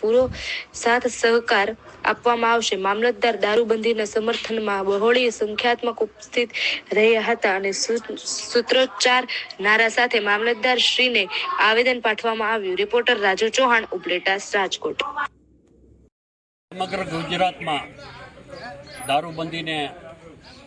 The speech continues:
Speaker 2: બંધ કરવાનો અવાજ ઉઠી રહ્યો છે, ત્યારે તેમના ભાગરૂપે આજે ઉપલેટા શહેર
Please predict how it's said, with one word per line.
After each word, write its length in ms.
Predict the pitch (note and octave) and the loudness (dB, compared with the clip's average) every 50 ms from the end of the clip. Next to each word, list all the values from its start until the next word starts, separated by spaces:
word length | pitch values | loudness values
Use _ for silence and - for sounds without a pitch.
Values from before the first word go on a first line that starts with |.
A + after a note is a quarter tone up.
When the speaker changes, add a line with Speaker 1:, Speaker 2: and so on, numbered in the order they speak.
| - B3 A#3+ - - - - - - - - A3 - - - - - - - - - - - - - | -18 -18 -16 -16 -16 -16 -18 -12 -12 -12 -10 -10 -10 -10 -10 -10 -10 -12 -14 -14 -14 -14 -14 -12 -4
Speaker 2:
બંધ 280 | B2+ C#3+ D#3 E3 E3 D3+ | -2 -2 -2 -2 -4 -4
કરવાનો 340 | D#3 D#3 D#3 D#3 D#3 D3+ D3+ | -4 -4 -2 -2 0 0 0
અવાજ 200 | D3 D3 D3+ D3 D3 | 0 0 0 -2 -2
ઉઠી 220 | C#3+ C#3 D3+ D3+ | -6 -6 -8 -6
રહ્યો 200 | D3 D3+ D3 D3 C#3+ | -4 -4 -4 -2 -4
છે, 80 | C#3 C3 - | -4 -4 -2
ત્યારે 220 | D3 D3 D3 C#3+ | -2 -2 -2 -2
તેમના 260 | C3+ C#3 C#3 C#3 C3 | -4 -4 -2 -2 -2
ભાગરૂપે 420 | B2 C#3 C#3+ C#3+ C#3+ D3 C#3+ C3+ C#3+ | 0 0 -2 -2 -4 -8 -6 -4 -4
આજે 180 | C#3 C3+ C3+ C3 | -4 -4 -6 -10
ઉપલેટા 420 | C3 B2 - C#3+ C#3+ C#3 D3 C#3+ | -12 -10 -8 -8 -4 -4 -4 -4
શહેર 240 | - - C#3+ C#3 C#3 | -4 -4 -4 -4 -4